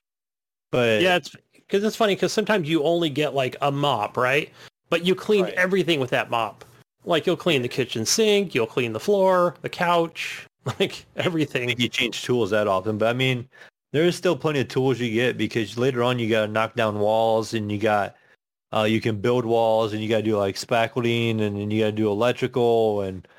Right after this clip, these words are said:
Speaker 1: and different stuff like that. So they limit it just pretty much, like, the clean is, like, the same mop, you know. Um, there is a different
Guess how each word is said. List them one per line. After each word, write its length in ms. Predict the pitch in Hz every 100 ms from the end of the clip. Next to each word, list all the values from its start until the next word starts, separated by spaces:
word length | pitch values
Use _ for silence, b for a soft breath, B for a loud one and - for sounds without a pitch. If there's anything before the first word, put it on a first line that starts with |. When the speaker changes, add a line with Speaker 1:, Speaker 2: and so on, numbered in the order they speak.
| b _ _
Speaker 1:
and 160 | 120 123
different 260 | 135 135
stuff 140 | 127 131
like 140 | 110
that. 220 | 101 101
So 80 | 98
they 120 | 127 151
limit 340 | 147 135 127
it 260 | 113 107 107
just 280 | 110 117 -
pretty 160 | 123
much, 300 | 117 113 110
like, 140 | 117 107
the 100 | 110
clean 300 | - 127 113
is, 80 | 107
like, 100 | 104
the 100 | 107
same 240 | - 104
mop, 340 | 98 90 92
you 120 | 107 98
know. 280 | 95 95 B B B _
Um, 200 | 117 113
there 100 | 123
is 120 | 147
a 60 | 143
different 440 | 127 131 123 113